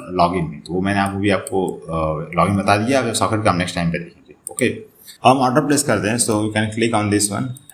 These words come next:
and जैसे आप क्लिक करोगे you can see ये अपना ऑर्डर प्लेस्ड हो गया, ओके। अब यहाँ पे देखो आपको मिला है ऑर्डर आईडी, तो आपको इस ऑर्डर आईडी को यूज़ करना है ये फेच करने के लिए ऑर्डर का status क्या है, Okay। so अगर आप यहाँ पे जाऊँ you can see here executed, so यहाँ पे देखो इन्फी का एक order trigger हुआ है, rejected है, ओके।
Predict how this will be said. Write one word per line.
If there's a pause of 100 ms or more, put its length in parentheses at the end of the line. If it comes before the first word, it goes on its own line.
and
जैसे
आप
क्लिक
करोगे
you
can
see (280)
ये
अपना
ऑर्डर (180)
प्लेस्ड
हो
गया, (260)
ओके। (560)
अब
यहाँ
पे
देखो
आपको
मिला
है
ऑर्डर
आईडी,
तो
आपको
इस
ऑर्डर
आईडी
को
यूज़
करना
है
ये
फेच
करने
के
लिए
ऑर्डर
का
status
क्या
है, (220)
Okay। (380)
so
अगर
आप
यहाँ
पे
जाऊँ (240)
you
can
see
here
executed,
so
यहाँ
पे
देखो
इन्फी
का
एक
order
trigger
हुआ
है,
rejected
है,
ओके।